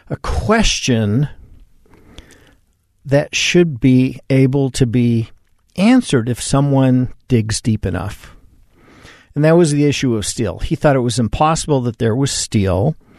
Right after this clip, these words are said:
a couple of thousand years before Christ. But it turns out that there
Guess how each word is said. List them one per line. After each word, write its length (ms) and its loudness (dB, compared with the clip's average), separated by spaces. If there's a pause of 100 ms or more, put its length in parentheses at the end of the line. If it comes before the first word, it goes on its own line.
(140)
a 1400 -20
couple 280 -2
of 80 -2
thousand 460 0
years 320 -2
before 460 0
Christ. 680 -6 (100)
But 120 2
it 100 -4
turns 340 0
out 300 2
that 200 -2
there 420 2